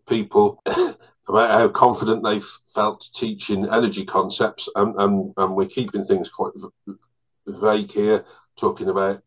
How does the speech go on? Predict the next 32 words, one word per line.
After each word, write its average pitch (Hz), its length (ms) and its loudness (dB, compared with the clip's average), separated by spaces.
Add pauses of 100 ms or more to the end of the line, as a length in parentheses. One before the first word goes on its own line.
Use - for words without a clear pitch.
energy 98 320 -4
concepts, 101 580 -4
not, 95 220 -6
not - 220 -8
being - 180 -2
specific, - 560 0 (680)
um, 95 600 2 (400)
then 107 680 2 (200)
nearly 110 200 -2
fifty 123 440 -2
percent, - 720 -2 (340)
um, 104 320 -4
thought 104 400 0
that 98 300 -8 (100)
it, 98 160 -4 (140)
they, 95 240 -8 (100)
they 90 380 -8
agreed 117 400 6
that 98 300 -8
they 95 100 2
were 95 100 4
confident - 600 -4
in - 100 -12
their 90 160 -10
teaching 98 360 -8
of - 60 -14
physics, 95 520 -4
and, 90 360 -6 (120)
uh, - 180 -4
twenty-five 101 380 0
percent 98 480 -2
ish, 95 340 -2